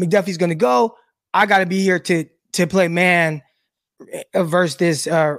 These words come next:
receiver, Brandon Ayuk. All right, so he can't be too far off, right? So that right there,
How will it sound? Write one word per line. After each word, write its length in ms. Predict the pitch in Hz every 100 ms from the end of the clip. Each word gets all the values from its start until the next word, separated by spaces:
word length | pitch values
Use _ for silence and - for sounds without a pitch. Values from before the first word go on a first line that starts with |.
| -
receiver, 520 | 156 151 175 131 117
Brandon 300 | 151 170 156
Ayuk. 300 | 151 139 123 123 _
All 100 | -
right, 120 | 147 143
so 120 | 165
he 60 |
can't 240 | 151 220 180
be 80 | 185
too 200 | - 185
far 300 | 165 147 147
off, 260 | 127 - _ _ _ -
right? 220 | 165 156
So 340 | - 185 160 - _ -
that 220 | 196 254
right 200 | 220 196
there, 340 | 220 233 226